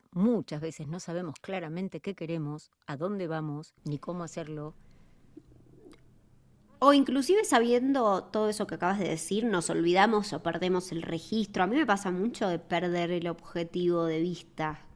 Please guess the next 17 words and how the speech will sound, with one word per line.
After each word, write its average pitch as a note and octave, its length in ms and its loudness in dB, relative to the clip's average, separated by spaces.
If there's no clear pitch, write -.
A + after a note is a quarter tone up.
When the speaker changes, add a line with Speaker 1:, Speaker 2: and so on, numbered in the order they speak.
Speaker 1:
Eso, C3+ 420 -10
la D3+ 140 -8
foto. C#3+ 480 -14
¿No? F#3+ 140 -12
¿Qué C#4 120 -6
es C4+ 40 -6
lo C#4+ 120 -8
que A3 140 -8
quiero? D#3 560 -6
¿Sí? G#3+ 320 -8
Voy A#3 280 0
a C4+ 40 4
hacer A#3+ 340 -6
un A#3 180 -2
trabajo. F3 680 -4
¿Para D3+ 240 -6
qué? B2+ 200 -12